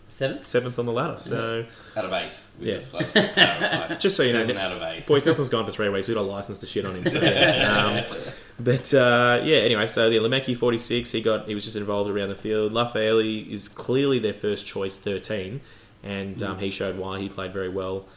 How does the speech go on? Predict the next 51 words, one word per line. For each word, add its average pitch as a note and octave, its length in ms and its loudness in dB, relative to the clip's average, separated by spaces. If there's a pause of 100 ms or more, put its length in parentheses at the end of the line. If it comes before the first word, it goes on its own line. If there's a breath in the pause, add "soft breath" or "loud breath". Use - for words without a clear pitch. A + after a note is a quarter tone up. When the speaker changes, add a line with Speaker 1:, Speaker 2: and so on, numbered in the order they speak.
(220 loud breath)
Speaker 2:
I G2+ 40 -12
think G#2 100 -4
he's F#2+ 100 -4
a - 40 -10
bit - 80 -4
lucky F#2 240 -4
to F#2 40 -6
get F#2+ 120 -6
a F#2 40 -10
try, F#2+ 360 -6
but, F#2 280 -8
uh, F#2+ 40 -8
otherwise F#2 560 -6
played F#2 200 -10
well. F#2+ 220 -4
And F#2+ 140 -8 (460 loud breath)
Michael C3 280 2
Little B2+ 460 4
is, - 300 -8
seems A#2+ 320 0
to A2+ 80 -2
have G2+ 100 -8
firmed G#2+ 300 0
up. G2+ 300 -6
Uh, G2+ 220 -2
we've G#2 140 -4
spoken G#2+ 260 -2
about F#2+ 140 -4
him F#2+ 40 -8
a F#2 40 -12
few G#2 160 -4
weeks G2 180 -2
now, G2+ 140 -6
but G2 100 -2
as F#2+ 100 -4
their F#2+ 180 -4
twelve, G#2 440 -4
and G2 140 -6
he, G2 300 -6 (120)
he G2 160 -8
crushed F#2+ 280 -10
it - 40 -4
as F#2+ 80 -8
well G2 140 0
with F#2+ 160 -4
forty, G2+ 420 0
and F#2+ 140 -6 (340 loud breath)
likewise G2+ 720 -4
Labuschagne, G2+ 760 -4
who A2 120 -4
we G2+ 40 -4